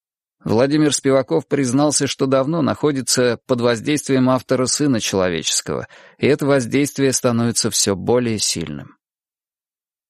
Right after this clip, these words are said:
Маргарита Кочеткова. В наш храм Космы и Дамиана однажды пришёл художник из Австралии с сыном.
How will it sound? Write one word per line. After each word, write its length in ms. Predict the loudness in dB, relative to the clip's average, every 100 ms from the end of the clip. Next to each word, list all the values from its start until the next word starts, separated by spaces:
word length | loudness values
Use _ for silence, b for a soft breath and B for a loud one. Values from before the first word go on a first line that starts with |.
| _ _ _ _ _ _ _ _ _ _ _ _ _ _ 2
Маргарита 840 | 2 4 2 2 0 0 0 0 -2
Кочеткова. 800 | -4 -2 -4 -4 -6 -6 -10 -18 _ _ _ _ _ _ _ _ _ _ _ _ _ _ _ _ _ _ _ _ _ _ _
В 160 | 0 4
наш 240 | 4 2
храм 300 | 0 2 2
Космы 420 | 2 0 2 2 2
и 40 |
Дамиана 560 | 2 2 4 4 2 2
однажды 600 | 2 2 2 0 0 -2
пришёл 500 | 0 0 0 0 0
художник 540 | 0 0 2 0 0
из 100 | 0
Австралии 600 | 0 -2 -2 -2 0 -2
с 80 | -4
сыном. 480 | -2 -2 -2 -4 -10